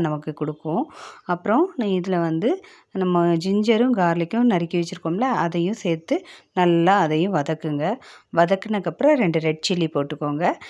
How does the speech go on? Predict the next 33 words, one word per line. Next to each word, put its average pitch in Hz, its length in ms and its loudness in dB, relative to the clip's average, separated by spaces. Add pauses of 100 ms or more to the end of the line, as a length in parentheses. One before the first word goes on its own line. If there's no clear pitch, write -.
(300)
ரெட் 202 240 0
சில்லி, 214 260 -2 (160)
கருவேப்பிலை, 196 520 0 (100)
கொத்தமல்லி 165 420 0 (140)
இது 185 180 0
எல்லாத்தையும் 208 560 -2
போட்டு 160 260 -2 (140)
நல்லா 180 340 0
ஃப்ரை 180 160 0 (120)
பண்ணி 175 240 0
எடுத்துக்கோங்க. 156 440 -6 (440)
அப்புறம் 285 320 4
நம்ம 196 240 2
கட் 175 220 0
பண்ணி 220 220 2
வச்ச 175 160 -4 (240)
ஆனியன்ஸை 180 540 0
கொஞ்சம் 170 260 2
கொஞ்சமா 156 340 0 (100)
அதுல 160 200 -2 (100)
சேர்த்துக்கோங்க. 151 540 -4 (540)
அதையும் 196 460 2
நல்லா 170 580 0
அப்படியே 202 340 -2
நல்லா 175 300 0 (260)
சாட்டே 175 380 0
பண்ணுங்க. 147 260 -4 (480)
இப்ப 208 180 4 (160)
அது 175 100 2 (120)
பண்ணும்போதே 214 460 2 (100)
கொஞ்சம் 233 260 2
உப்பு 220 220 -4 (100)
சேர்த்துக்கிட்டா 156 560 -2